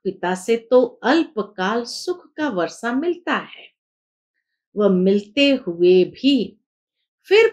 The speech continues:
पारलौकिक मात पिता को याद करते हैं। ब्रह्मा विष्णु शंकर को तो नहीं याद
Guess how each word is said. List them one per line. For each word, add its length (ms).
पारलौकिक 760
मात 520
पिता 300
को 180
याद 340
करते 360
हैं। 200
ब्रह्मा 640
विष्णु 540
शंकर 560
को 260
तो 180
नहीं 400
याद 280